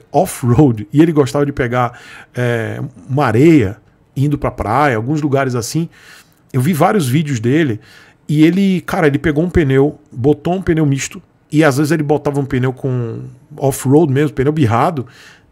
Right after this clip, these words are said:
e metia no off-road, cara. O cara ia mesmo com a moto.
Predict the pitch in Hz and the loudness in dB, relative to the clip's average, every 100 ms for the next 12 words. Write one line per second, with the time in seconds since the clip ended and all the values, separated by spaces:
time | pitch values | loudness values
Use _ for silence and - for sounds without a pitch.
0 | - - - 147 180 214 185 202 202 - | -8 -8 -8 -6 -4 -6 -6 -8 -6 -4
1 | 214 233 233 - 220 226 262 196 160 131 | -2 -2 -4 -6 -8 -6 -6 -4 -2 -2
2 | 123 156 202 175 233 208 214 233 - 165 | -2 -2 0 2 2 2 0 -2 -4 -2
3 | 160 - - | -2 -4 -12